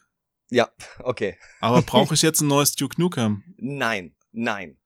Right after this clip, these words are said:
Speaker 1: Okay,
Speaker 2: Also ich,
Speaker 1: nein, das
Speaker 2: ich persönlich könnte wahrscheinlich immer noch drüber lachen, aber, ähm, ganz ehrlich, Sexismus,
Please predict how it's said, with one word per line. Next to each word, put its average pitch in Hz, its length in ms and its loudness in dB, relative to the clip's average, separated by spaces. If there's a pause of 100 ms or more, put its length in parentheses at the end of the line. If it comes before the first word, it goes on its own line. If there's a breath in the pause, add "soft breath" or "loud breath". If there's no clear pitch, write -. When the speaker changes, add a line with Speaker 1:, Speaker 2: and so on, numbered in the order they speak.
(220)
Speaker 1:
Okay, 113 240 -2
Speaker 2:
Also 127 200 4
ich, 131 140 4
Speaker 1:
nein, 78 200 -12
das 165 140 4
Speaker 2:
ich - 80 -6
persönlich 170 680 4
könnte 165 280 2
wahrscheinlich 147 440 2
immer 185 200 2
noch 165 160 2
drüber 127 340 0
lachen, 135 320 0
aber, 123 540 2 (1160 loud breath)
ähm, 147 500 2 (500 loud breath)
ganz 135 280 -2
ehrlich, 151 640 2
Sexismus, 151 1120 2